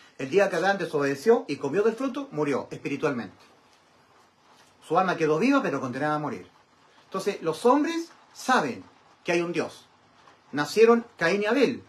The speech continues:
Caín y Abel ofrecieron a Dios ofrendas por sus pecados. Caín ofreció de los frutos que él cosechaba,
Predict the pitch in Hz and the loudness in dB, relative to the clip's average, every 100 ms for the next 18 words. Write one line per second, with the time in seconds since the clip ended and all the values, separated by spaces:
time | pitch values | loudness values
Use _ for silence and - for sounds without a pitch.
0 | _ _ _ _ _ - 156 214 294 359 | _ _ _ _ _ 0 2 4 4 0
1 | - 160 160 233 269 - 151 156 - 285 | -6 -2 4 4 4 0 -2 -2 2 0
2 | 254 247 240 196 - - 147 - 269 254 | 2 0 0 -2 -2 -10 -12 -2 0 2
3 | 156 - - 143 147 165 139 180 113 95 | -2 -6 -8 -6 -6 -4 -2 -2 -2 -6
4 | - _ _ _ _ - 156 214 269 277 | -14 _ _ _ _ -2 2 4 4 2
5 | 151 147 151 208 190 156 - 302 233 113 | -2 -2 0 0 0 -2 -2 -4 -2 -6
6 | - - 160 165 147 151 - 113 90 | -8 -12 -10 -6 -4 -4 -4 -6 -6